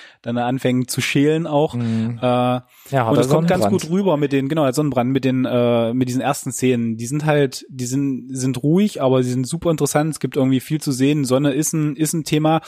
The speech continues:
Speaker 1: Und als, als, ähm, als Astronaut auf einer Mission über viele Jahre im All und der, der Fokus ist Sonne, Sonne, Sonne, Sonne und du fliegst halt drauf zu,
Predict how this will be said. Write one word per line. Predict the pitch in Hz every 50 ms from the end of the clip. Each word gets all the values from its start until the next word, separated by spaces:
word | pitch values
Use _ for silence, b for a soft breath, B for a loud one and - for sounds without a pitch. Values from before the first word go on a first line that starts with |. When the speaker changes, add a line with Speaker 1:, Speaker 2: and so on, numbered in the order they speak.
| B B B B
Speaker 1:
Und | B 135 135 131
als, | 127 127 123 127 127 120 - -
als, | 143 123 113 117 113 113 117 117 -
ähm, | 120 113 113 113 110 110 110 107 _ b b b b b b b b b b b b b _ _ _ _ _ _ _ _ _ _ _ _ _ _ _ _ _ _ _ _ _
als | - 127 -
Astronaut | 139 - - - 151 143 139 151 175 196 220 - - - - _ _ -
auf | 147 147 156
einer | 170 160
Mission | 156 143 - - 147 151 165 180 190 196
über | 160 151 143 135
viele | - - 170 170 170
Jahre | 156 143 143 156 170 180 180 170
im | 156 151
All | - 139 143 156 165 180 190 190 190 175 170 170 165
und | 160 147 160 151 147 135 143
der, | 147 135
der | 127 135 131 123
Fokus | - 156 160 - 170 147 -
ist | 175 180 190 - - -
Sonne, | 147 151 165 180 185 190 160
Sonne, | 143 135 151 160 165 160
Sonne, | 139 135 143 156 151 139
Sonne | 127 139 147 165 175 190 196 - B B B B B B B B _
und | - 135 135 139 139 139 139 139 135 135 131 127 123 123
du | 127 123
fliegst | - - 147 151 - -
halt | 151 139
drauf | 139 139 131 -
zu, | - - 160 170 190